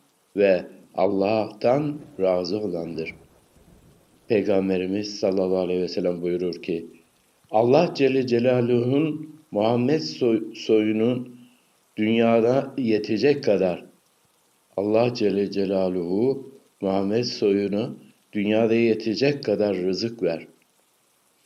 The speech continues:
Peygamberimiz sallallahu aleyhi ve sellem şöyle buyurur. "Zengin, fakir.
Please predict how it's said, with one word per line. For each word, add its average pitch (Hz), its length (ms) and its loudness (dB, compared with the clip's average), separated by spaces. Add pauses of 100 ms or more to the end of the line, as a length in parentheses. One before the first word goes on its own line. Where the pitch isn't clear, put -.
(640)
Peygamberimiz 127 840 2
sallallahu 113 460 2
aleyhi 110 160 4
ve 101 80 2
sellem 104 580 -2 (180)
şöyle 98 340 2
buyurur. 82 400 -8 (800)
"Zengin, 143 720 2
fakir. 98 640 -2